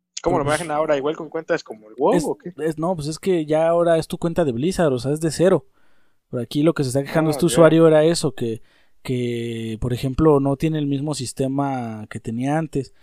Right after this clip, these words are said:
Speaker 2: Pues no, o sea, es como el, el StarCraft. También tú tenías tu perfil de StarCraft y cuando migró a la nueva, pues tu perfil fue de cero, porque era, ya no, ya no usan perfil del juego, ya usan un,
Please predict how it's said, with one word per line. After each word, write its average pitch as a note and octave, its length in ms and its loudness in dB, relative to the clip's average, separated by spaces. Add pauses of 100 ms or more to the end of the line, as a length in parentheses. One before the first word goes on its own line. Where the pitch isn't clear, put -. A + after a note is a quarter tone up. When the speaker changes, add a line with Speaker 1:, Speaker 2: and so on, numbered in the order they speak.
(420)
Speaker 2:
Pues A#2 220 -6
no, D3 260 0
o E3 60 -4
sea, D3 140 -4
es C#3 120 -10
como C3+ 340 -6
el, A2 180 -8
el A2 220 -8
StarCraft. D3 500 -4
También B2 260 -4
tú D#3 120 -8
tenías C#3+ 260 -4
tu C#3+ 100 -8
perfil C3+ 340 -6
de C3+ 80 -8
StarCraft D3 520 -4
y C3 60 -4
cuando A2 520 -8
migró A2+ 320 -4
a C#3 40 -2
la D3+ 140 0
nueva, D3+ 380 -2 (440)
pues A#2 380 -12 (160)
tu A#2 140 -10
perfil B2 340 -4
fue D#3 140 2
de C3+ 100 0
cero, F3 320 4
porque C3+ 260 -4
era, C#3+ 180 2
ya D3 180 2
no, D#3+ 240 0
ya D#3 160 2
no F3 60 -2
usan E3 240 -2
perfil C#3 320 -2
del D3 120 0
juego, D#3 340 0
ya C3 120 0
usan D3 280 -6
un, D3 300 -10